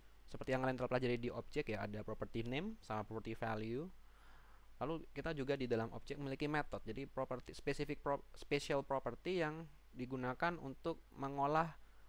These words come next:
array itu atau melakukan manipulasi terhadap array. Nah, di sini ada namanya array dot filter. Apa yang akan kita lakukan? Kita akan memfilter atau mengambil elemen yang hanya bernilai,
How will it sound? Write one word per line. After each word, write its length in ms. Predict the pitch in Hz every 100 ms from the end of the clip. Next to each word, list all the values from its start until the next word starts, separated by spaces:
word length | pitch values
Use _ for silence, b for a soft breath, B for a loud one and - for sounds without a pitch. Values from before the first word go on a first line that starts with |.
| -
array 240 | 160 165 151
itu 240 | - 101
atau 320 | - - 127
melakukan 320 | 127 123 127 139
manipulasi 640 | 120 101 117 110 110 -
terhadap 320 | 110 101 98 -
array. 160 | - 104 - - B B B B 131
Nah, 80 | 127
di 80 |
sini 320 | 156 208 143 139
ada 240 | 143 165
namanya 480 | 139 135 151 165 - 147
array 320 | 127 143 143
dot 240 | 123 120 -
filter. 400 | 120 117 - 107 107 - - - - - - - - - B B -
Apa 160 | 185
yang 80 | 220
akan 160 | 185 170
kita 160 | 156
lakukan? 480 | 156 170 208 139 135
Kita 160 | 160 180 175
akan 240 | 180 175
memfilter 560 | 165 190 208 117 135 175 - B B B B
atau 240 | 135 - 165
mengambil 480 | 151 143 135 175
elemen 480 | 143 139 135 147 185
yang 240 | 151 160 139
hanya 240 | 131 151
bernilai, 640 | 135 117 117 127 139 135